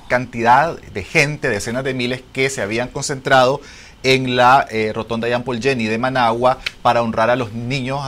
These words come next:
que habían, que han sido asesinados en estos dos meses de violencia. Y luego el domingo en la caravana que recorrió varios barrios de la capital.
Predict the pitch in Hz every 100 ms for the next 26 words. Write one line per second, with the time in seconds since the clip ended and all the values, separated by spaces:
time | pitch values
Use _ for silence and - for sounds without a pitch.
0 | - - 101 101 110 123 113 110 117 202
1 | 165 107 104 104 123 123 110 123 113 117
2 | 117 117 110 107 110 196 - 85 78 -
3 | - - 110 110 123 135 139 139 139 151
4 | 131 117 110 98 98 107 113 117 120 127
5 | 123 123 104 104 113 101 104 107 101 98
6 | 95 98 123 143